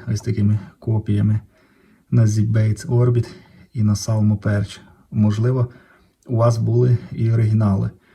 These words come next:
Можливо, і є навіть досить, і ви на них продовжуєте рибалити. Пишіть свої враження, який воблер вам більше подобається. Можливо, трофейна риба якась клювала на Orbit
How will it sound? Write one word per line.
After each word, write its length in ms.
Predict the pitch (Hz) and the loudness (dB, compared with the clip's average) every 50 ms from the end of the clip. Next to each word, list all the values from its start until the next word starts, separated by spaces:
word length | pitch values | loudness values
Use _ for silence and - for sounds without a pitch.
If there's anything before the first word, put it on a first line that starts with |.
| _ _ _ _ _ _ _ _ _ _ _ _ _ _ _ _ _ _ | _ _ _ _ _ _ _ _ _ _ _ _ _ _ _ _ _ _
Можливо, 420 | - 117 113 107 107 110 120 127 - | -2 0 0 0 2 0 0 -2 -2
і 120 | 131 123 | -2 -2
є 160 | 117 120 120 | 0 2 2
навіть 280 | 123 120 117 113 110 107 | 2 4 2 2 2 0
досить, 360 | 117 120 120 - 117 117 - | 0 0 0 -2 -4 -6 -4
і 40 | 113 | -2
ви 160 | 110 120 120 - - - | 0 0 0 -2 -2 -2
на 100 | 113 107 | 0 2
них 180 | 110 113 - | 2 0 0
продовжуєте 520 | - 113 107 104 113 110 110 107 104 - 110 | -2 -2 0 2 2 2 2 0 0 0 0
рибалити. 520 | 107 107 104 107 104 101 101 98 98 101 - - - - - - - | 0 0 0 2 2 2 0 0 -2 -4 -6 -8 -16 -20 -20 -20 -8
Пишіть 300 | - 120 113 - 127 120 | -4 -4 -2 -2 -2 -4
свої 220 | - - - 113 110 | -4 -4 -4 -2 -2
враження, 520 | 107 110 113 110 110 107 107 107 107 101 - - _ _ _ _ _ _ _ _ _ _ _ _ _ | 0 0 0 0 0 0 2 0 0 0 -4 -8 _ _ _ _ _ _ _ _ _ _ _ _ _
який 380 | - 113 107 110 107 - 110 110 | -4 -2 -2 -2 -2 -2 -2 0
воблер 440 | 107 110 110 107 107 107 107 - - - | 0 0 0 0 0 -2 -2 -4 -6 -6
вам 200 | 113 107 101 101 | -4 -2 0 0
більше 280 | 101 107 104 - 113 | 0 -2 -2 -4 -6
подобається. 720 | 110 - 107 113 123 131 139 135 131 131 127 - 127 120 - - _ _ _ _ _ _ _ _ _ _ _ _ _ _ _ _ _ _ _ _ _ | -4 -2 -2 0 0 0 0 -2 -2 -2 -4 -4 -4 -6 -6 -8 _ _ _ _ _ _ _ _ _ _ _ _ _ _ _ _ _ _ _ _ _
Можливо, 460 | 175 143 123 110 110 117 120 120 113 | -2 -2 0 0 0 2 2 2 0
трофейна 520 | - - 113 107 - 117 117 117 117 117 110 - - - - | 0 -2 -4 -2 -2 0 0 2 2 0 0 -4 -8 -14 -6
риба 260 | - 107 117 131 143 143 | -4 -4 -2 -2 -4 -6
якась 240 | 139 131 - 131 | -6 -6 -8 -10
клювала 460 | 120 - 127 127 131 127 127 127 123 117 - - | -6 -6 -4 -2 0 0 0 0 -2 -2 -4 -4
на 160 | 120 117 117 | -2 0 0
Orbit 360 | 117 120 120 117 117 113 113 | 0 0 0 0 0 -2 -4